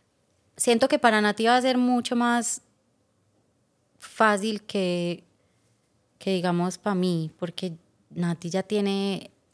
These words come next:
en, en su cabeza una disciplina,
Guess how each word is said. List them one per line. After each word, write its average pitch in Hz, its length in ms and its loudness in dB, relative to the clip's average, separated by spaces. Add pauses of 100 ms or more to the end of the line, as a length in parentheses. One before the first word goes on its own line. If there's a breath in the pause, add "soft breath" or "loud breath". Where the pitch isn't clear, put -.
(220)
en, 190 300 2
en 190 280 2
su 196 240 2
cabeza 190 840 2 (340)
una 196 160 2
disciplina, 196 1000 0